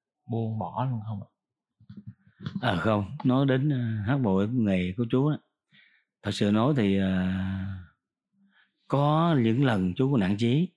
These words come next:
Speaker 2: bỏ, tại sao vậy? Nhưng mà cuối cùng nó phải trở lại. Ví dụ như là hồi đó chú bước chân ra, chú làm nghệ thuật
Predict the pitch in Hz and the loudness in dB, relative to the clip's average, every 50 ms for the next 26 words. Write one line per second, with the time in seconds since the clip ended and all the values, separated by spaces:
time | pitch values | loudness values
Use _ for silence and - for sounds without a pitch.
0 | _ _ 110 95 90 87 95 120 139 - 104 92 - 107 98 92 92 - - _ | _ _ -8 -6 -4 -2 -2 -2 -2 -2 -2 -2 -2 0 0 0 0 -2 -4 _
1 | _ _ - - - - - - _ _ _ _ _ _ _ _ _ _ _ - | _ _ -20 -20 -20 -20 -20 -20 _ _ _ _ _ _ _ _ _ _ _ -4
2 | 170 123 120 120 113 110 98 - 151 151 131 127 110 101 98 101 117 - 101 104 | 0 0 2 2 2 2 2 2 0 0 2 0 0 0 0 0 0 0 0 0
3 | 110 98 92 - - _ _ _ _ _ _ _ _ _ _ _ _ _ _ _ | 0 0 -2 -4 -6 _ _ _ _ _ _ _ _ _ _ _ _ _ _ _
4 | _ _ _ _ _ _ _ _ _ _ _ _ _ _ _ _ _ _ _ _ | _ _ _ _ _ _ _ _ _ _ _ _ _ _ _ _ _ _ _ _
5 | _ _ 202 180 151 156 127 110 101 110 117 120 110 104 98 95 95 104 110 123 | _ _ 0 2 4 4 4 4 4 4 4 4 4 2 2 2 2 2 2 0
6 | 127 - 143 143 147 151 151 143 - 131 120 120 117 117 110 107 139 131 117 98 | 0 0 0 0 0 0 -2 -2 0 0 0 2 2 2 0 0 0 0 0 0
7 | 95 98 95 95 - 104 95 | 0 0 0 0 -2 -2 -4